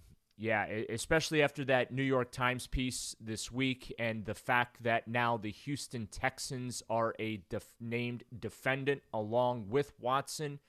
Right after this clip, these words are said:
in these lawsuits, just more and more questions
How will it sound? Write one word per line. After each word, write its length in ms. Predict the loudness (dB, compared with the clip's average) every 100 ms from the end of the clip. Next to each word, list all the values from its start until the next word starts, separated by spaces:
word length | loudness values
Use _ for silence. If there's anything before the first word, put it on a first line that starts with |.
| _ _ _ _ _ _
in 280 | 2 2 4
these 280 | 2 0 0
lawsuits, 720 | 4 6 6 4 0 -2 -4
just 240 | -6 -6 -6
more 560 | -4 0 2 4 2 -2 -8
and 200 | -6 -4
more 400 | -2 0 2 2
questions 1000 | 0 -2 0 0 -2 -6 -6 -6 -10 -12